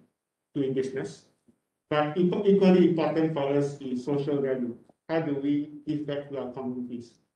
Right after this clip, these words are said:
And we try to instill these values in all our employees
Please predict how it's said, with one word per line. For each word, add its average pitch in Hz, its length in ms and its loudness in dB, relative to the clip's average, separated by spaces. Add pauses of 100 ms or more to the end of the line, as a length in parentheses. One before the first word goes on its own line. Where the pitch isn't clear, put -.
(380)
And 156 160 2
we 160 80 6
try 196 180 4
to 185 180 4
instill 156 440 2
these 147 180 2
values 139 460 -2
in 127 200 -6
all 147 140 -2
our 135 140 -2
employees 127 600 -6